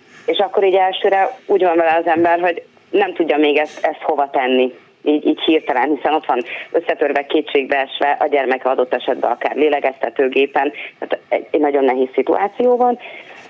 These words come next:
És amikor másodjára műtötték őt tizenöt hónaposan, akkor pedig már csak óriási hálával tudunk, ö, visszagondolni rájuk, mert a, mind az ágyhoz kötöttséget is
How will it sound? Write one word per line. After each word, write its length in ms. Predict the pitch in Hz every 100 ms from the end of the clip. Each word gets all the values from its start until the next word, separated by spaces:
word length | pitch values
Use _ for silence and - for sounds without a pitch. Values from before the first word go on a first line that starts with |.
| -
És 160 | - 220
amikor 300 | 190 165 160
másodjára 540 | 151 147 151 147 143 139
műtötték 540 | 151 - 139 139 -
őt 80 | -
tizenöt 400 | - 156 196 196
hónaposan, 600 | - 180 180 175 170 180
akkor 380 | 165 147 - 147
pedig 280 | - 151 143
már 200 | 151 147
csak 300 | - 147 -
óriási 500 | 143 131 123 120 -
hálával 540 | 123 117 117 120 123 123
tudunk, 400 | - 127 135 135
ö, 280 | 139 143 139
visszagondolni 720 | 135 - 139 - 147 147 147
rájuk, 440 | 151 143 147 147
mert 380 | 143 139 139 -
a, 200 | 151 147 - - - -
mind 200 | - 185
az 100 | 185
ágyhoz 440 | 170 160 156 - 151 -
kötöttséget 720 | - 160 156 151 - 151 156
is 180 | - 151